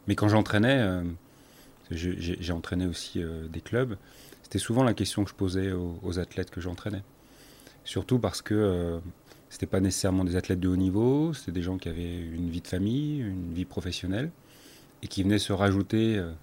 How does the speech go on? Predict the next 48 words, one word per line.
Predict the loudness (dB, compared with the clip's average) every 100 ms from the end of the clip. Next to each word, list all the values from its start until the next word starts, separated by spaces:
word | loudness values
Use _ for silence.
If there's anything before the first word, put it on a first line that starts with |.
| -20 -20 -20 -20 -20 -10
dix | -4 -2 0
à |
quinze | 2 2 4
heures | 2 4
ou | 2
voire | 2 0 0
vingt | 0 0 0
heures | 0
de | -2
sport | -2 -2 -2
par | -8
semaine | -8 -4 -2 -2 -6
sur | -8 -6
leur, | -6 -6
euh, | -8
quotidien | -6 -6 -2 -2 0
déjà | 0 -2
bien, | -2 0 -2 -4 -8 -20 -20 -16 -4
bien, | 0 2 2
bien, | 0 -2 -4
bien | -2 0 2
riche. | 2 -2 -8 -14 -20 -20 -20 -20 -20 -6
Donc | 0
il | 2
y |
avait | 2
forcément | 0 2 2 0
cette | -2 -4
notion | -4 -2 -2
de | -4
pour-, | -8 -14
pourquoi | -6 -4 -2 -6
tu | -6
fais | -8 -8
les | -8
choses. | -12 -14 -16
Voilà. | -16 -20 -20 -20 -20 -20 -20 -20 -10
Euh, | -6 -6 -2
soit | 0 0
pourquoi | 0 4 6
en | 8
un | 6
mot, | 6 6 2
soit | -2 -4 -2
pourquoi | -6 -6 -12 0 2 2
en | 0 0
deux | 0
mots. | 0 0